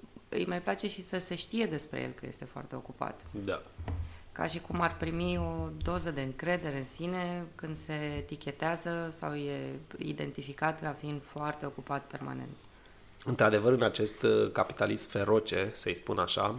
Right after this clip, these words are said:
Speaker 2: în care se trăiește în ultimii ani, uh, pare că a devenit o mândrie să fii mereu ocupat, uh, mereu prins cu treabă. Și uite că o cercetare de business, uh, realizată la Harvard,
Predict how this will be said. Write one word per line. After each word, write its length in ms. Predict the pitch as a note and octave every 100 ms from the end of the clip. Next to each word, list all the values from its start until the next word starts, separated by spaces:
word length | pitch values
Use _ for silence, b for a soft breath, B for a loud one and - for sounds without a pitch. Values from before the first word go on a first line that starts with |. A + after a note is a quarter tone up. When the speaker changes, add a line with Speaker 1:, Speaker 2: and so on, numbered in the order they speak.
| A#2+
Speaker 2:
în 120 | G2+
care 200 | G#2 G2
se 140 | -
trăiește 360 | F2+ G2+ A2 G2+
în 60 |
ultimii 400 | G2 G#2 G#2 F#2+
ani, 360 | F2+ G2 B2+ C3
uh, 140 | A#2+ A#2 -
pare 220 | - A#2 B2+
că 100 | A#2+
a 60 |
devenit 500 | G#2+ G2+ G#2+ B2 B2
o 560 | A#2 A2+ A2 A2+ A2 G#2+ -
mândrie 840 | G#2+ A2 A2 B2 C#3 G#2 G2+ B2+
să 180 | - -
fii 220 | - A#2
mereu 280 | G#2+ G2+ G#2+
ocupat, 640 | G#2 - - G2+ A#2 - -
uh, 120 | G#2 G2+ F#2+
mereu 260 | F#2+ G2 G#2+
prins 320 | G#2 G#2+ G#2
cu 120 | -
treabă. 440 | - A2 F2+ - - - B B B B B B B B B -
Și 380 | - - D2+ -
uite 200 | A#2+ G2+
că 120 | -
o 40 |
cercetare 1120 | F#2+ - G2 - F#2+ G#2 A2+ A2+ G#2+ G2+ G2 F#2
de 80 | F#2+
business, 640 | F#2+ A2+ G#2+ F#2 F2 -
uh, 180 | F#2+ F2+
realizată 500 | F2+ F2+ F2 F#2 -
la 120 | F#2+
Harvard, 580 | E2 F2+ D2+ D#2+ F2 G#2